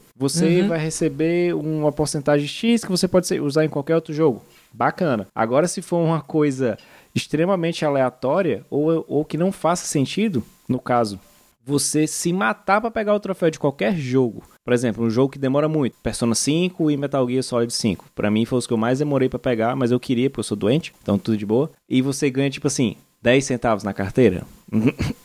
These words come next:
Speaker 1: É altamente desbalanceado. E tem que ser proporcional pro jogo também, como o Lee falou.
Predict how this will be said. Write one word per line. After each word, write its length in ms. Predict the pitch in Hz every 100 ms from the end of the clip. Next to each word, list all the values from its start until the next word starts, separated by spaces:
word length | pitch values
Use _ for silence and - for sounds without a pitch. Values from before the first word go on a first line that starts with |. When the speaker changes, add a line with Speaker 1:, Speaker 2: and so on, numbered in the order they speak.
| 127 - - - - -
Speaker 1:
É 180 | - -
altamente 440 | 107 127 156 143 143
desbalanceado. 720 | 139 139 139 139 165 113 101
E 40 | -
tem 140 | 143
que 60 | 139
ser 100 | 175
proporcional 500 | 185 180 185 185 175
pro 220 | 180 247
jogo 320 | 180 160 123
também, 340 | - 120 92 101
como 180 | - 117
o 20 |
Lee 100 | 123 127
falou. 340 | 151 131